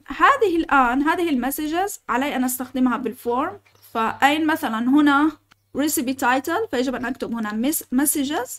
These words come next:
كما اتفقنا نجلب الكي، الكي سيكون title field. وأيضًا سأغير هذا مثلًا هنا بالنسبة للهيلبر تكست ستكون messages وتايتل هيلبر تكست. طبعًا شخص يقول،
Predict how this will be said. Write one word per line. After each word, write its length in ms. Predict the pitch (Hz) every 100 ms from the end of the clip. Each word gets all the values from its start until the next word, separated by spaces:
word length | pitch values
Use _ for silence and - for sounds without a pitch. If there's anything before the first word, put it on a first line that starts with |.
| _ _ - -
كما 180 | 285
اتفقنا 580 | 277 269 269 269 294 320
نجلب 340 | 302 254 226 220
الكي، 480 | 214 254 294 339 -
الكي 340 | 220 220 302
سيكون 500 | 311 240 233 254 254 254
title 520 | 214 220 220 214 214 247 _ - 214
field. 300 | - - _ _ _
وأيضًا 460 | 233 - - 254 277
سأغير 540 | - - 233 269 247
هذا 400 | 240 247 269 311
مثلًا 580 | 311 233 240 226 220 220 _
هنا 400 | 240 262 277 370 - _ _ -
بالنسبة 380 | 226 233 262 233
للهيلبر 460 | 220 233 254 247
تكست 440 | 247 262 277 - 220
ستكون 560 | 220 220 214 214 233
messages 480 | 294 302 277 285 285 - - _ _ _
وتايتل 1300 | - 226 226 240 - _ - 247 247 254 233 233 247 - _ _ _
هيلبر 720 | 254 233 214 208 214 208 202 -
تكست. 300 | - 156 -
طبعًا 220 | 262 311 320 - -
شخص 320 | - 415 -
يقول، 460 | 349 349 359 339 -